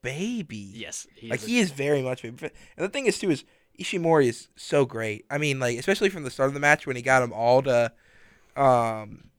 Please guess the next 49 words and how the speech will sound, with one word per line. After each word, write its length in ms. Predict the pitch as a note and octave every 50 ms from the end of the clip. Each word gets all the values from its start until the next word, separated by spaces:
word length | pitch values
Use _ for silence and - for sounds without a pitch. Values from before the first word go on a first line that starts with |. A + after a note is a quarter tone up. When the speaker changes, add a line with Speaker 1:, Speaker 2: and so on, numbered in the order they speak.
| _ _ _ _
Speaker 1:
basically 360 | - D3 E3 - E3 D#3+ D#3
chase 320 | D#3 - - D#3+ D3 D3 -
him 120 | D#3+ C#3
out 220 | B2 A#2+ C3 C3+ C3+
and, 320 | C3 C#3 B2+ B2 G#2+ A#2
and 120 | B2+ A#2+
drop 260 | A#2 - B2 A#2 A#2+ C#3+
him 100 | C3 B2
on 120 | A#2+ A#2
the 100 | A#2 A2+
ramp. 400 | G#2+ G#2+ A2 A2+ A#2 B2 C3 - - - - _
Speaker 2:
Right. 240 | G#2 G#2 G2+ F#2 - - - - - - _ _ - -
Speaker 1:
Um, 680 | C3 C3+ C3+ C3 B2+ B2+ B2+ B2+ B2+ B2+ B2 B2 B2 _ _ - -
obviously, 580 | C#3+ C#3+ C#3+ - - D3 C3 B2+ A#2+ A#2 - - _ _ _ _ _ _ _ _ - - _ _ _
Takahashi 680 | - C#3 C3 B2+ B2 - B2 A#2+ - - A#2+ A#2 A2+ - -
knows 380 | A2 A2 A#2 A#2+ A#2+ A#2+ A#2
his 140 | - A#2 -
character, 640 | - - A#2+ A2 A2 A2 - _ - G#2+ G2 F#2 - -
knows 340 | A2+ A#2+ B2 B2+ C3 C3 C3
it 100 | B2 F#2+
well. 440 | A2 A#2 A#2 A2+ A2 G#2 G2+ G2 - _ _ _ _
There's 160 | - C3 C#3
a 60 | D3 C3+
reason 280 | C3+ C3+ C3+ C#3 C3 B2
he's 160 | B2 A#2 B2+
been 120 | B2 A#2
at 60 | A2+
the 60 | G#2 G#2+
top 200 | - A#2+ A2+ -
of 60 | A2+
divisions 420 | A2 G#2+ A2+ A2+ A2+ A2+ A2 G2+ -
for 140 | G2+ G2+
so 220 | - - - A2+ A2+
long. 340 | A2 G#2 G#2+ A2 A2 G#2 - _ _ - - - _ -
And 120 | B2+ C3+
Despy 340 | C#3+ D#3 E3 - - D#3 C#3
is, 120 | C3 - -
uh, 80 | B2+ B2 - _ -
has 140 | B2 -
came 160 | - - C#3 C3+
into 160 | A#2+ C3+ A#2+
his 160 | A#2 A2+ -
own 140 | A#2+ A#2 A#2
in 40 | A2+
the 60 | A2
last 260 | A2 A2+ A2 A2 -
couple 180 | - A#2 A2 A2+
of 60 | A2
years. 440 | A2 A#2 A#2+ A#2 A2+ A2 G#2 -